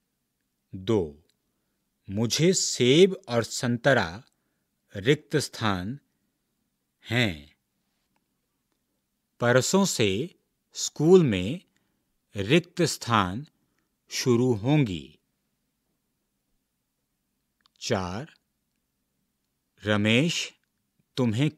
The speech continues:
क्या रिक्त स्थान है? पाँच, रमेश को रिक्त स्थान खाना देना चाहिए।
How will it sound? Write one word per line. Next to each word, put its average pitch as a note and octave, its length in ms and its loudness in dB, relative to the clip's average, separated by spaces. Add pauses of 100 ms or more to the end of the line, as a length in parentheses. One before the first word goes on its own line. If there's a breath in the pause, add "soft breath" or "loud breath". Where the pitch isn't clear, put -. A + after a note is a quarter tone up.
क्या A2+ 440 2 (720)
रिक्त A#2+ 340 -4
स्थान A2 560 -6 (800)
है? F#2 420 -2 (1600)
पाँच, F2+ 600 -8 (1000)
रमेश G#2+ 520 2
को G2 460 -4 (760)
रिक्त D#3+ 360 -2
स्थान G#2+ 600 -4 (720)
खाना B2+ 440 2
देना G2 320 -2
चाहिए। A2 640 -4